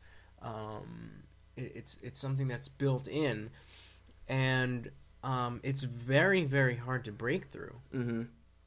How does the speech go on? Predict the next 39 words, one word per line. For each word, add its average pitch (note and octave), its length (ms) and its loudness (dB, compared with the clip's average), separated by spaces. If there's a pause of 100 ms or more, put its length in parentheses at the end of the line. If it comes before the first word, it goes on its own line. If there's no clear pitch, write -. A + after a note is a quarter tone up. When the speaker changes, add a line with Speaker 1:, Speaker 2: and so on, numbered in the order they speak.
(180)
Speaker 1:
Um, A2+ 440 2
but, D#3 280 12
but E3+ 160 8
we F#3 100 4
do A#3 260 8
it D4+ 80 10
all A3 160 12
the - 60 8
time. F3+ 360 8 (100)
We C#3+ 120 8
do C#3+ 160 6
it - 40 8
all F#3+ 200 8
the G3 60 4
time, F#3+ 280 2
and C3+ 100 8
you C#3+ 120 12
know, D3+ 220 6
you'll, D3+ 360 4
you D3 640 4 (100)
had - 400 2
to D3+ 80 0
have C#3+ 100 4
had C#3 200 2
this - 80 -4
happen - 320 -2
before, A#2+ 480 0 (440)
uh, A2 580 -4
a - 60 -8
million B2 340 -4
times. D3+ 460 -2
I A#2 100 -6
mean, C3 280 2
if C3+ 260 -2
you D3 540 2
are B2 880 2 (600)
watching D3 400 2
a C3+ 40 4
movie, C#3 760 0